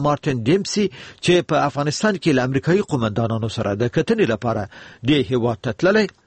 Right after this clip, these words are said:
پرون وویل دفاع وزارت ته د ولسمشر باراک اوباما د امر چې له افغانستان د ټولو پوځیانو د ایستلو پلانونه جوړ کړي، افغان پوځي مشران هم اندېښمن کړي او د دوی د ځواکونو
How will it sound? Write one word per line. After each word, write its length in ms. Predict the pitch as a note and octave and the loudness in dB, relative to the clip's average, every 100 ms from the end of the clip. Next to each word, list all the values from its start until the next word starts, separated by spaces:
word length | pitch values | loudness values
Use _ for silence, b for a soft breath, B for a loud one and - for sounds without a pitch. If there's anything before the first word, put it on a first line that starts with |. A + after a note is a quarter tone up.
| _ - | _ -2
پرون 260 | E3 D3 A#2 | 0 2 2
وویل 320 | B2+ G3 A3 F#3 E3+ | 2 4 2 -2 -2
دفاع 200 | E3 A#3 A3 | 0 2 2
وزارت 400 | D3+ A#2+ G#2+ G2 | 2 0 -2 -4
ته 120 | A#2+ G#2+ | -6 0
د 80 | D#3 | 2
ولسمشر 500 | F#3 - - F#3+ G#3+ C#3+ | 4 2 0 0 2 2
باراک 300 | C#3 C#3 C#3 | 0 0 0
اوباما 340 | A#2 A#2+ B2+ B2 A2 | 0 0 0 0 0
د 100 | A#2+ - F3 | -4 -2 0
امر 200 | A3 G3 B B - | 2 0 B B 0
چې 80 | G#3 | 2
له 80 | G3+ E3+ | 2 0
افغانستان 440 | F#3 F#3 - G#3+ G#3 D#3 | -2 -4 -2 -2 2 0
د 80 | - | 2
ټولو 180 | A#3 A3+ - | 2 2 2
پوځیانو 460 | A#2+ G#2 A#2+ A2+ A2 | -2 0 -2 -2 2
د 80 | D3 | 2
ایستلو 340 | - A3+ G#3 - | 2 2 2 2
پلانونه 360 | A#2 A#2 B2 A2 F#2+ | -2 -2 -4 -6 0
جوړ 140 | F3+ G#3 - | 0 2 2
کړي، 140 | G3 - B B C#3+ | 0 -2 B B -2
افغان 300 | A#2+ C3+ A#2+ - | 0 0 -2 0
پوځي 260 | C#3 A2+ A3 | 0 2 2
مشران 340 | F#3 - A#2+ A2+ | 2 2 -2 -2
هم 100 | A#2 - C3 | -6 -6 -8
اندېښمن 460 | A#2 A#2 - A#2+ A2 | -4 -4 -2 -4 0
کړي 180 | G#3+ C#3+ B B - D#3 | 0 0 B B 0 2
او 100 | C3+ A2+ B2 | 2 0 -2
د 120 | C3+ | 2
دوی 100 | A3 A3 | 2 4
د 80 | F#3+ G#2+ | 2 0
ځواکونو 420 | B2 - C#3 | -4 -2 -2